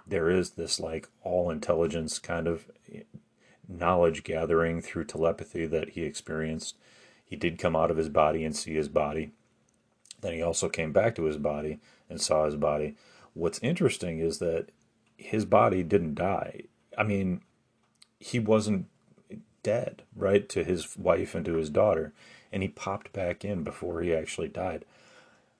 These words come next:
A lot of near-death experiences have people pop out right before, like, a car accident or some extreme violent act. It's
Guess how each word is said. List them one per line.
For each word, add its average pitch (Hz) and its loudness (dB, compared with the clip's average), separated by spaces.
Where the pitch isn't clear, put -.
A 95 -2
lot 120 4
of 107 6
near-death 90 2
experiences 87 -6
have 87 0
people - -4
pop 82 -4
out 78 2
right 90 0
before, 80 0
like, 82 -4
a 85 -4
car 76 0
accident - -6
or 85 -4
some 80 -4
extreme 82 -4
violent 78 0
act. 78 -8
It's 104 -4